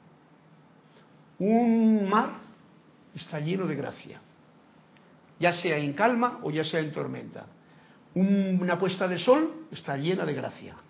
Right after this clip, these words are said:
Pero lo importante aquí es yo que he venido a trabajar en esta escuela, que esta escuela está llena de gracia. Aunque la pisoteemos, la gracia por todos los lados,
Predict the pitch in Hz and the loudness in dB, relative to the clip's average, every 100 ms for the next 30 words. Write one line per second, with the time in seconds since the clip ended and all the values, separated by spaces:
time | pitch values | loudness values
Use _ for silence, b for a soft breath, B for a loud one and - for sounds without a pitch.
0 | - - _ B B B - 208 226 226 | -20 -20 _ B B B 8 10 10 6
1 | - - - - - - _ - _ - | -6 -20 -20 -20 -20 -20 _ -20 _ -20
2 | - 170 185 180 170 220 226 247 247 247 | -8 -2 2 4 6 6 8 6 6 2
3 | 254 220 - - - - - - 143 131 | 6 6 4 -4 -14 -20 -20 -14 -10 2
4 | 175 262 349 196 185 180 202 202 214 - | 6 6 6 4 4 4 4 8 8 8
5 | 151 143 156 143 135 151 180 156 160 160 | 2 0 0 0 4 4 4 2 -2 0
6 | 180 170 185 196 214 180 - 165 160 170 | 0 0 2 4 4 2 0 0 0 0
7 | 190 190 160 160 214 277 285 247 202 196 | 0 0 0 2 6 6 8 6 6 6
8 | 165 - 135 113 - - _ - _ _ | 2 -2 -10 -12 -16 -20 _ -20 _ _
9 | 139 139 151 147 - 170 170 190 220 220 | -6 -2 -4 -4 -2 0 2 2 4 2
10 | - B B 156 160 180 190 165 160 170 | -2 B B -2 0 2 2 2 2 0
11 | 156 151 165 254 - | 0 2 0 0 -6